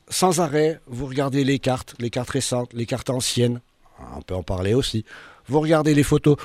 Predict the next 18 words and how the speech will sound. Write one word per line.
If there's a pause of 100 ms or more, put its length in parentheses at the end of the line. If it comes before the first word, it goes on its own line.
(140)
On
a,
on
a
un
site
formidable
sur
Internet
qui
s'appelle
Géoportail, (420)
qui
vous
permet
d'avoir (1000)
le
cadastre,